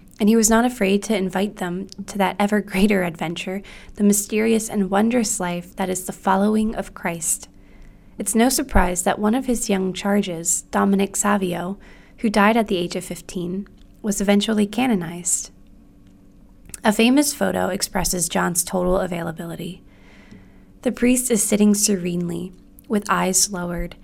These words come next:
his hand cupped to his ear, as a young boy kneels in front of him, leaning in to whisper his sins. John Bosco's look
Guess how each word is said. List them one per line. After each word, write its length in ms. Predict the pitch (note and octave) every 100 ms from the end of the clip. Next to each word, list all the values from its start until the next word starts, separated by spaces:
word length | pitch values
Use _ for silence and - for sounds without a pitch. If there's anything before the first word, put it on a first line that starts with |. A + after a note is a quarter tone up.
| - -
his 200 | - G#3+
hand 340 | G3 G3+ G3+
cupped 220 | G#3 G3 -
to 100 | G#3+
his 160 | G#3
ear, 440 | - F3 E3 E3+ F3
as 140 | G#3 G3
a 40 |
young 320 | F#3+ G3 G#3+
boy 300 | G3+ G3 F#3
kneels 420 | F3 F3 F3 F3
in 120 | F#3 E3
front 220 | F#3 F#3
of 100 | F3+
him, 320 | E3+ F3+ F3+
leaning 460 | C4+ A3 G3+ G#3+ G3
in 160 | F#3
to 120 | F#3+ F3+
whisper 440 | F3+ - - F3
his 180 | D#3 E3+
sins. 640 | - E3 D#3+ D#3+ - - - - - - - - - -
John 240 | G#3+ G#3+
Bosco's 580 | G#3 G3+ G3 - G3+ -
look 240 | F#3+ G#3